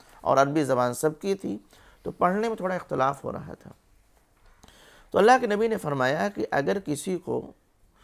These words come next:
قرآن ویسے پڑھنا ہے جس طریقے سے وہ نازل ہوا اصلی حالت میں، جیسے اس کو پڑھنا چاہیے، تو عبداللہ ابن مسعود کے پڑھنے کے طریقے سے پڑھے۔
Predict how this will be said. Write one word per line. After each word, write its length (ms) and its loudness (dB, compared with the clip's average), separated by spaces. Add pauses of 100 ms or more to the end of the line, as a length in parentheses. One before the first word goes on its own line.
(240)
قرآن 580 4
ویسے 400 0
پڑھنا 480 2
ہے 240 -6 (680)
جس 240 -2
طریقے 460 4
سے 100 2
وہ 120 2
نازل 420 4
ہوا 240 4
اصلی 440 0
حالت 380 2
میں، 260 -6 (640)
جیسے 260 4
اس 120 -2
کو 100 -2
پڑھنا 420 2
چاہیے، 500 0 (360)
تو 140 -4
عبداللہ 380 2
ابن 140 2
مسعود 640 2
کے 200 0
پڑھنے 460 -2
کے 120 -4
طریقے 400 -2
سے 140 -4
پڑھے۔ 400 -10